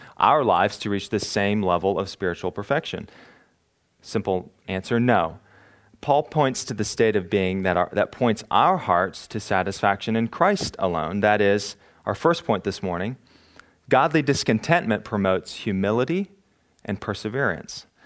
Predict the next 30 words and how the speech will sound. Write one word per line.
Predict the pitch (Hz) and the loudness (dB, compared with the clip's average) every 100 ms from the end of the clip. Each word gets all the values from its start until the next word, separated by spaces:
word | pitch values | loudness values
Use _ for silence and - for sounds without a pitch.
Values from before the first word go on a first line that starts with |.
| - - _ - | -20 -20 _ 2
Godly | 104 113 127 | 2 4 2
discontentment | 123 - 107 - 156 107 98 | 0 0 -2 2 0 0 -4
promotes | - 101 92 - | -2 0 0 -2
humility | - 104 92 98 113 151 185 - _ _ - | -6 -2 0 2 2 0 -4 -6 _ _ -10
and | 104 | -8
perseverance. | - 104 - 98 107 87 - | -6 -6 -4 -2 -2 -2 -6
We | 107 | -2
see | - 151 | 0 2
this | 139 | 2
in | 120 | 2
verses | 110 107 101 - | 2 0 -2 -6
twelve | - 123 123 | 0 0 0
through | - 107 | -2 -6
fourteen. | - 98 - 147 127 92 104 - - - - - _ _ _ _ _ _ _ _ | -2 -2 -2 -2 0 -2 -6 -12 -20 -20 -20 -20 _ _ _ _ _ _ _ _
Because | - 180 156 | 0 2 0
Paul | 180 196 | 2 2
speaks | - 175 156 | 2 0 2
so | 147 | 0
confidently | - - 175 190 143 117 117 | 0 2 2 2 0 2 2
of | 107 | 2
the | 107 | 4
worth | 123 123 | 2 2
of | 107 | 0
knowing | 104 98 98 | 2 2 0
Christ, | - 110 104 - | 2 2 2 0
he | 120 | 0
immediately | 107 123 147 151 95 101 95 - | 2 2 2 0 2 2 0 -4
hedges | 101 135 131 120 - | -2 0 2 0 0
his | 98 - | -4 -4
statements, | - 101 98 82 64 - - | 0 0 0 -6 -8 -12 -14